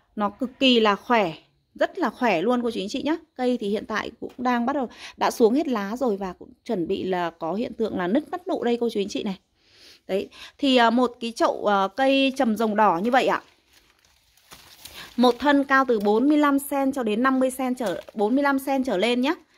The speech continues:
Em bán với giá là năm mươi nghìn cho một giò. Năm mươi nghìn cho một giò thôi cô chú anh chị ạ. Cô chú anh chị nào mà muốn,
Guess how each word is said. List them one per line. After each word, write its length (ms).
Em 180
bán 240
với 120
giá 280
là 180
năm 360
mươi 140
nghìn 260
cho 140
một 80
giò. 260
Năm 220
mươi 120
nghìn 220
cho 120
một 80
giò 300
thôi 220
cô 80
chú 100
anh 100
chị 120
ạ. 100
Cô 140
chú 100
anh 120
chị 160
nào 300
mà 160
muốn, 380